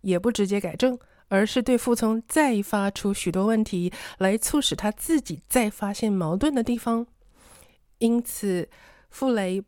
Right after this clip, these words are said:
培养了傅聪独立思考的逻辑概念以及能力。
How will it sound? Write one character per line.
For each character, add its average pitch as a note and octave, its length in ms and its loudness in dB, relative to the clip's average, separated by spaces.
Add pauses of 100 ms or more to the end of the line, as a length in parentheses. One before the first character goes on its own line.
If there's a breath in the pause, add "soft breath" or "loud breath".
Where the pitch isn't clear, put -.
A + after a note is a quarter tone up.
培 F3+ 200 0
养 A3 180 0
了 D3+ 60 -8
傅 G#3 220 -4
聪 G3 360 -4
独 F3+ 240 -2
立 A3+ 160 0
思 - 240 -4
考 F#3 220 -6
的 D#3+ 140 -4
逻 D#3+ 260 -2
辑 F3+ 160 -8
概 A#3+ 180 -2
念 A3+ 300 -4 (140)
以 E3+ 80 -6
及 E3+ 100 -6
能 E3 240 -4
力。 G3 320 -4